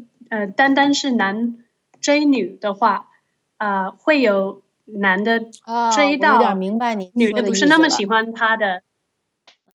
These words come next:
Speaker 2: 嗯，所以你是说，如果这社会里头男的全来追女的，这个男的满意度高了，但是女的满意度低了。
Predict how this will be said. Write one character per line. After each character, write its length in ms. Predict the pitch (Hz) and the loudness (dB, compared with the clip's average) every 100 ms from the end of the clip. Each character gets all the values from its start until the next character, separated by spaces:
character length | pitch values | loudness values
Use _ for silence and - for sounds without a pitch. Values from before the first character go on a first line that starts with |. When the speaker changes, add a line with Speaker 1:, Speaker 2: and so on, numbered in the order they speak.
| _ _ _ _ _ - | _ _ _ _ _ -14
Speaker 2:
嗯， 420 | 202 190 180 185 | -10 -10 -10 -6
所 160 | 254 | 0
以 60 | 294 | 2
你 120 | 233 | 0
是 180 | 196 269 | -2 -2
说， 240 | 262 262 - _ | 0 0 -4 _
如 220 | 208 285 | -4 -2
果 120 | 240 175 | 0 -2
这 220 | 208 196 | -2 -4
社 240 | 202 247 | -2 -4
会 140 | 220 196 | -2 -4
里 100 | 156 | -6
头 100 | 170 | -8
男 320 | 175 175 233 | -8 -4 0
的 280 | 294 208 - _ _ _ - | 2 0 -2 _ _ _ -14
全 300 | - 196 285 | -8 -4 0
来 140 | 294 | 0
追 180 | 277 311 | 0 0
女 200 | 247 185 | -2 -2
的， 260 | 185 190 - _ _ - | 0 0 -2 _ _ -2
这 120 | 240 | 0
个 60 | 208 | 2
男 220 | 196 285 | 0 0
的 80 | 349 | 0
满 180 | 220 | 0
意 40 | 202 | 2
度 120 | 202 | 2
高 240 | 220 240 | 4 4
了， 100 | 214 | 4
但 140 | 190 214 | 0 -2
是 60 | |
女 100 | 196 - | -2 -4
的 120 | 185 | -4
满 200 | 160 180 | -4 -4
意 40 | |
度 120 | 170 | -6
低 240 | 160 214 240 | -2 0 2
了。 220 | 180 | 0